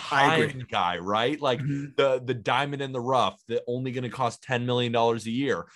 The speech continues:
Speaker 2: the guy who they maybe think can be an impact bat in their lineup immediately. I mean, I compared him to Hideki Matsui because coming over from the N P B, Hideki Matsui had a little bit more power than Seiya Suzuki, but you had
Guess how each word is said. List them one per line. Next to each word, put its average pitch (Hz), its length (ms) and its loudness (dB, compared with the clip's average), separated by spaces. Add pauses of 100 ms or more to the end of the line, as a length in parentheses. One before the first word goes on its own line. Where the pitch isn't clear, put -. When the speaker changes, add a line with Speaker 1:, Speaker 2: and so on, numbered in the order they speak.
(160)
Speaker 2:
the 117 60 -6
guy 113 180 0
who 110 180 -4
they 123 360 0
maybe 123 440 0
think 127 440 -2 (260)
can 131 200 -4
be 127 220 0
an 110 180 -2
impact 117 520 -4
bat 110 300 0
in 110 80 -4
their 104 120 0
lineup 104 440 -2
immediately. 101 680 -4
I 87 60 -8
mean, 104 140 -2
I 104 80 0
compared 117 460 -2
him 104 160 -2 (280)
to 127 100 -2
Hideki 113 440 0
Matsui 107 460 -2
because 101 400 -6 (220)
coming 131 280 -2
over 123 200 -2
from 120 160 -4
the 117 140 -4
N 117 160 -2
P 107 200 -2
B, 120 340 0 (220)
Hideki 135 260 -2
Matsui 127 320 -4
had 117 120 0
a 104 40 2
little 113 380 0
bit 135 240 0
more 127 200 2
power 135 560 -2 (180)
than 120 100 -8
Seiya 131 280 0
Suzuki, 127 640 -4 (240)
but 135 280 2
you 127 160 0
had 123 180 4